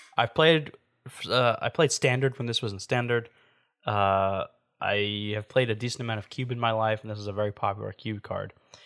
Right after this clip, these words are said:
And I never, ever realized that if she lives past the ult, you can put cards that she exiles with her ult onto the battlefield with her minus X. I never realized that.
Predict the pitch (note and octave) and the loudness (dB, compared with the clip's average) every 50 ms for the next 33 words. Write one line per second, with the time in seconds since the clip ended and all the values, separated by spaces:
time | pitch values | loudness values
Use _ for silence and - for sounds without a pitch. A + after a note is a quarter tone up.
0 | - _ - - C3+ D#3 F#3 A#3 A3+ F#3+ E3+ D#3 D3+ D#3 D#3+ E3+ E3 D#3+ D#3 C#3+ | -20 _ -2 2 4 6 6 6 4 2 2 2 4 6 6 6 4 4 2 2
1 | B2+ A2 G#2 G2 F#2+ - _ - A#2+ C3+ C3+ C3+ D3 C#3+ B2+ A#2+ B2 B2 A#2+ A2 | 2 2 0 -2 -8 -6 _ 2 4 4 4 2 2 0 0 2 4 4 4 4
2 | G2+ G2 F#2+ F#2 F#2 F#2+ F#2+ - - - A#2+ A#2 - - B2+ B2 - - - G3+ | 4 2 -2 -6 -8 -10 -10 -12 -4 0 2 2 2 2 2 0 0 0 -2 -2
3 | F#3+ E3 D3+ D#3+ D#3 C#3+ B2 A2+ A2+ A2+ A#2 - - - - _ _ _ _ _ | 0 0 2 4 6 6 6 4 2 -2 -4 -6 -8 -10 -14 _ _ _ _ _
4 | _ _ _ - - B2 A#2+ - - - C3+ C3+ C3+ C3 G2 F#2+ - - _ _ | _ _ _ 0 0 0 0 0 0 2 6 8 8 8 6 4 -2 -12 _ _
5 | _ _ _ _ _ _ _ _ _ - A2 B2 C3 C3 D3+ C3+ B2 A#2 - D#3 | _ _ _ _ _ _ _ _ _ -6 -2 0 2 4 4 2 2 2 4 4
6 | D#3+ D#3 - - - - D3+ C#3+ C#3+ C#3 C3 B2 - - - A2+ B2+ A#2+ - - | 4 4 4 0 2 4 6 6 6 6 2 0 -4 -2 0 0 0 0 4 4
7 | B2 A#2 A#2 A#2+ A2+ A#2 A#2+ - - A2 G#2+ - G2+ G#2 G#2+ G#2+ A2 G#2+ G2+ G#2+ | 4 4 4 0 -2 -2 -2 0 2 2 2 2 2 0 -2 -2 -4 -2 0 0
8 | G#2 G#2 G#2 G2 - F#2+ G2 F#2 G2 - - G2+ G2+ F#2+ F#2 F#2 F#2+ F#2 F2+ E2+ | 0 0 0 -4 -6 -10 -12 -12 -12 -10 -10 -10 -8 -8 -10 -10 -10 -10 -12 -12
9 | - - - - _ _ _ _ _ _ _ _ _ _ - B2+ C3 C#3 C3+ B2+ | -14 -16 -20 -20 _ _ _ _ _ _ _ _ _ _ -2 0 2 2 2 2
10 | B2 B2 A#2+ A2 G2+ G2+ G2 F#2+ F2+ F2 E2 - | 2 2 0 0 0 0 -4 -8 -12 -14 -16 -16